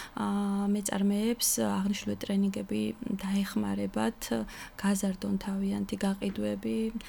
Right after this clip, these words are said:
დაწყებული პროდუქტის, პროდუქციის გაყიდვიდან, დამთავრებული მომსახურების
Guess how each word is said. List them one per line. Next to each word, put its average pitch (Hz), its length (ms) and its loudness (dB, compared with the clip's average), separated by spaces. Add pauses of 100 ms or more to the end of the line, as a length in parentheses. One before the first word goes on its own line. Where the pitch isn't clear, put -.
(160)
დაწყებული 202 540 -6
პროდუქტის, 220 600 -4 (140)
პროდუქციის 226 500 -2
გაყიდვიდან, 226 840 -2
დამთავრებული 202 720 -2
მომსახურების 196 760 0